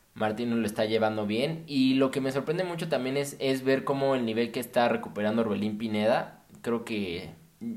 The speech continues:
desde que llegó a Cruz Azul no creo que está en su mejor momento y creo que ha retomado un buen papel y justamente en la selección está jugando bien, y también el nivel de Antuna, que siempre vemos que en México hace grandes cosas, pero justamente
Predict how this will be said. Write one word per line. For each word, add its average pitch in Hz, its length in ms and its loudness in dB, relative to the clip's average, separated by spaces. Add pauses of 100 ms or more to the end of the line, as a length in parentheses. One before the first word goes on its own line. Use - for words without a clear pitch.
(420)
desde 120 280 -2
que 123 80 -2
llegó 120 180 4
a 127 80 4
Cruz 147 160 -2
Azul 120 320 -2
no 120 100 0
creo 123 140 -6
que 107 60 -8
está 120 140 -2
en 113 60 0
su 113 120 -6
mejor 104 240 -4
momento 107 360 -2
y 131 60 -4
creo 117 160 -6
que 113 140 2
ha - 20 6
retomado 104 400 0
un 104 60 0
buen 104 160 0
papel 107 340 -2
y 123 60 -2
justamente 107 420 -4
en 101 60 -2
la 95 80 -4
selección 98 560 -6 (560)
está - 180 -2
jugando 110 300 0
bien, 107 180 0
y - 60 -4
también 107 320 2
el 104 80 0
nivel 104 240 -2
de 101 80 0
Antuna, 107 420 -4
que 98 200 -6
siempre 127 240 2
vemos 117 220 2
que 113 100 -2
en 104 40 0
México 107 300 -2
hace 104 160 -4
grandes 104 400 -2
cosas, - 340 -4
pero 104 180 -4
justamente 104 880 -2